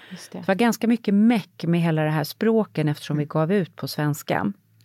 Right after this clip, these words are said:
Speaker 2: Och sen hade vi ganska mycket diskussioner också, därför att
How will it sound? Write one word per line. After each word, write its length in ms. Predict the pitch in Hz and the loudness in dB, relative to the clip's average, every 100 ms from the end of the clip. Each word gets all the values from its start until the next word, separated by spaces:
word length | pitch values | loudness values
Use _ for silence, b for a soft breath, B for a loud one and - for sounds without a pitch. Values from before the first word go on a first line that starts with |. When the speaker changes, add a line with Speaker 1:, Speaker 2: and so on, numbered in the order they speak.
| _ _ - | _ _ -4
Speaker 2:
Och 80 | 175 | 0
sen 180 | 190 | 4
hade 180 | 190 185 | 4 4
vi 160 | 170 - _ _ | 2 0 _ _
ganska 380 | 170 220 196 175 | -2 0 0 0
mycket 280 | 180 180 151 | 0 0 -4
diskussioner 600 | 165 - - 285 294 160 | -4 -4 -2 2 2 2
också, 240 | - - | -2 -4
därför 260 | 151 170 196 | -2 0 -2
att 220 | 202 - | -4 -8